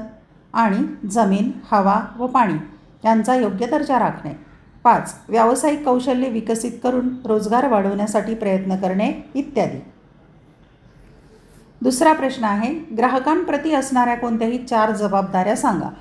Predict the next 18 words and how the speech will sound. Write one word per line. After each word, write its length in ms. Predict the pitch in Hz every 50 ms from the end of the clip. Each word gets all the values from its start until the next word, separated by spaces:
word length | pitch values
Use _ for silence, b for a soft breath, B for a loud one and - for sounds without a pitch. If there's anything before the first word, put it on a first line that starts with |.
| B B B B B B
उत्तर, 320 | 247 254 254 - 190 156 - - B B B B B - -
ग्राहकांप्रती 1080 | 226 240 240 247 262 262 285 302 311 330 311 - - - - - 262 254 254 - 240 277
सामाजिक 440 | - - 240 220 220 220 202 233 220
जबाबदाऱ्या. 580 | 208 247 233 202 196 170 139 139 135 135 135
आता 180 | 139 - - 214
इथे 200 | 214 214 - 254
एकूण 340 | 226 226 226 277 254 254 226
दहा 220 | 240 247 247 294
जबाबदाऱ्या 640 | 285 277 269 - 240 226 202 185 202 190 180 175 160
आहेत, 240 | 156 156 165 190 214 196 B B B B B B B B
त्यापैकी 380 | - 240 247 262 254 - - 277
कुठल्याही 600 | 277 - 262 - - - 254 254 269 302 311 302
चार 320 | - 302 254 240 240 247 247 - - - -
मुद्द्यांचं 500 | 208 208 190 190 220 226 214 208 220 226
स्पष्टीकरण 760 | 226 - - 226 220 - - - 285 - 277 285 277 247 233
तुम्ही 160 | 226 214 220
करायचं 420 | - 202 180 175 156 156 156 156
आहे. 100 | 139 123